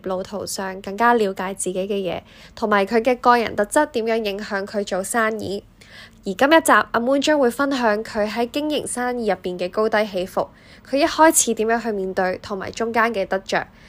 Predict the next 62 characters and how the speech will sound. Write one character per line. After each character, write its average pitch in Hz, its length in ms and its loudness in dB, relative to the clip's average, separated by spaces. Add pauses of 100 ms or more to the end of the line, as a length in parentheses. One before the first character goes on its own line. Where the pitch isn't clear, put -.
(180)
另 233 200 4
外， 233 120 8
佢 226 160 6
都 285 100 6
會 311 100 8
分 294 240 2
享 247 180 2
一 226 40 2
下 220 340 0
自 202 200 -2
己 - 20 -16
嘅 226 260 0
黑 262 260 -2
暗 233 120 0
面， 208 340 -4
同 220 180 -4
埋 190 180 -2
正 220 260 -2
確 220 180 0
使 208 220 -4
用 214 260 0
嘅 185 100 -4
方 226 240 -4
式。 240 200 -4 (800)
我 - 80 4
成 262 180 0
日 190 60 2
都 294 100 0
喺 285 120 0
度 254 80 6
諗， 220 340 6 (180)
創 262 280 -2
業 247 180 0
大 240 180 2
部 226 140 2
分 233 180 0
時 202 240 -4
候 202 220 0
嘅 220 100 0
drive 254 460 4
都 269 120 4
係 220 200 0
嚟 - 160 -4
自 - 160 -4
於 220 220 0
good 220 320 2
cause 208 480 -2
啊， 202 40 -2
所 185 340 0
謂。 180 100 -2 (400)
但 220 140 4
係 226 280 2
人 208 240 0
嘅 220 80 4
情 185 240 -2
緒 214 240 2
總 214 180 -2
有 220 280 4
正 202 260 -2
反 202 260 -2
兩 190 220 0
面， 185 200 -6